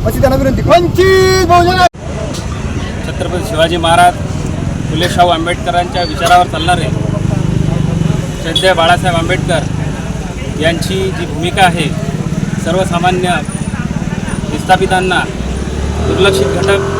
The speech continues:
Speaker 2: शेतकरी, कष्टकरी, मजूर या सर्व घटकांना चालून घेऊन वंचितांना जो न्याय देण्याचा विचार आहे त्या विचाराला प्रेरित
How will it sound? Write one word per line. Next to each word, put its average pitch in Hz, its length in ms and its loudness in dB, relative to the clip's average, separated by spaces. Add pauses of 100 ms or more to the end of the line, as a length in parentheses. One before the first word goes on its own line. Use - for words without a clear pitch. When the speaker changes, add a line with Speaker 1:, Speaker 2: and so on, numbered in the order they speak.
(100)
Speaker 2:
शेतकरी, 185 360 0
कष्टकरी, 185 500 -4
मजूर 175 280 -2 (1300)
या 180 120 6
सर्व 196 260 0
घटकांना 165 480 -2
चालून 180 280 -2
घेऊन 180 240 -2 (280)
वंचितांना 190 540 -2
जो 185 140 -6
न्याय 165 240 0
देण्याचा 185 380 -4
विचार 180 400 -2
आहे 175 260 2 (560)
त्या 175 80 0
विचाराला 190 480 2
प्रेरित 180 360 0